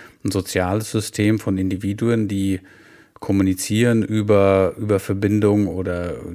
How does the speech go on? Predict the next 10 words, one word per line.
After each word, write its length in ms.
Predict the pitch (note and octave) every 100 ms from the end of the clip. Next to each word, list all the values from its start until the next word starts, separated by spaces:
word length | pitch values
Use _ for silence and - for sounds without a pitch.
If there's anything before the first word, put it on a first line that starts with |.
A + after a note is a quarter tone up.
| F2+ D2 F#2 - _
Freundschaftsnetzwerke 1200 | - G#2 A#2 G#2 - G#2 G2 - G2+ F#2+ G2 G2+
oder, 680 | F#2 F#2+ F#2 F2+ F2+ - G#2 - - - -
äh, 160 | G2+
soziale 520 | G2+ G2 - G#2 A2
Netzwerke 580 | G2+ G2 - G2 G2 G2
et 100 | -
cetera, 480 | - G2+ - A#2 C#3+ - - - - - - - - _
dass 380 | - G#2 G#2+ -
man 160 | A2 G2+
dann 380 | A2 B2 A2